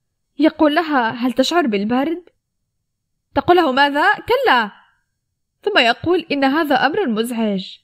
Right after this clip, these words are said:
تصرخ وتقول: "لماذا هو يقترب منها؟" يقول لها: "هل ستتحرك جانبا أم لا؟" بعدها يحتضنها. تقول: "ماذا؟ الآن؟ ما هذا الوضع؟"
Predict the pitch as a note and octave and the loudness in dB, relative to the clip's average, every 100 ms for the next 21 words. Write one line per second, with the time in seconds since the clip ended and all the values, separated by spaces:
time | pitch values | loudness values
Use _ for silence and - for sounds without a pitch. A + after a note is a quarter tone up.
0 | _ _ _ _ - A4+ E5 B4 E4+ - | _ _ _ _ -4 -2 0 0 0 2
1 | B4 F#4 A4+ G#4+ G4+ D#4 - - D4+ E4 | 2 2 0 0 0 0 0 0 0 0
2 | G4+ F#4 A#3+ G#3+ - _ _ _ _ _ | 0 2 2 0 -10 _ _ _ _ _
3 | _ _ _ _ _ - D#4+ G#4+ A4+ G#4+ | _ _ _ _ _ -4 0 2 2 0
4 | G#4 D#4 D4+ - - E4 C4+ A3+ E4 A#4 | 0 -2 -8 -10 -4 0 0 2 0 2
5 | A4+ - B3 B3+ B3 G#3+ F#3+ _ _ _ | 0 -2 -2 0 0 -2 -6 _ _ _
6 | _ _ _ _ - G#3+ D4+ E4+ D4 E4+ | _ _ _ _ -2 0 0 -2 -2 -2
7 | E4 C4 - A3 A#3 A3 F#3+ D#3 A3 _ | -2 -2 -2 -2 0 -2 -4 -6 -10 _
8 | _ _ _ _ _ _ _ _ _ _ | _ _ _ _ _ _ _ _ _ _
9 | _ - - D#4+ C#4 A#3+ C4 C#4+ D#4+ G#4 | _ -18 -6 -2 2 2 0 0 -4 -6
10 | _ _ _ _ _ _ _ B3 B3 D4+ | _ _ _ _ _ _ _ -2 2 2
11 | D4 C4 C#4+ - E4+ D#4 G4 E4 A#3+ C4+ | 2 0 -8 0 2 4 2 0 2 2
12 | C4 A3+ | 0 -4